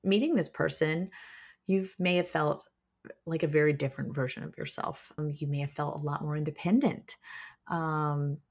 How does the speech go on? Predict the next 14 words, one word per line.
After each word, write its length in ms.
you 180
know, 380
d-, 100
were 300
you, 420
this 160
doesn't 220
have 200
to 100
always 260
be 140
the 100
case, 480
but 300